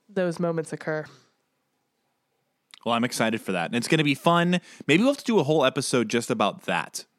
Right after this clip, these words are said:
Speaker 1: Yeah, but we'll have to wait a while 'cause some of it's way down the line and spoilies, so.
Speaker 2: Spoilies. All right. So what else we need to know about this show before we jump into the recap?
Speaker 1: Um, nothing. I think we're ready to start.
Speaker 2: All right.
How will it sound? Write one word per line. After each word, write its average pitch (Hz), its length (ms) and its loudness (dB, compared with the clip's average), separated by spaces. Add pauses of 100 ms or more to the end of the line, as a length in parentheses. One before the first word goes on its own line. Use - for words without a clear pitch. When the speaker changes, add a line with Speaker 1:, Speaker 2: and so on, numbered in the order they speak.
(500)
Speaker 1:
Yeah, 202 260 -2
but 196 260 -6 (220)
we'll 196 120 -2
have 202 140 -6
to 190 100 -2
wait 196 180 0
a 233 40 -2
while 185 220 -2
'cause 180 180 -10
some 208 180 -6
of 208 120 -6
it's - 200 -16
way 185 160 -4
down 185 220 -6
the 180 80 -6
line 180 340 -4
and 180 180 -12 (480)
spoilies, 185 600 -4
so. - 340 -12 (460)
Speaker 2:
Spoilies. 57 640 -8 (180)
All 147 120 6
right. 98 240 2 (160)
So 123 420 4
what 139 160 4
else 180 180 4
we 185 60 2
need 175 120 0
to 170 80 0
know 160 180 2
about 147 240 2
this 131 100 0
show 139 140 0
before 123 200 -4
we 117 80 2
jump 113 220 0
into 113 180 -2
the 98 100 -2
recap? 90 420 -4 (360)
Speaker 1:
Um, 220 300 -2
nothing. 294 260 -4
I 185 60 -4
think 208 140 -4
we're 214 100 -2
ready 208 200 -2
to 185 80 -6
start. - 340 -8 (1500)
Speaker 2:
All 143 100 4
right. 95 240 2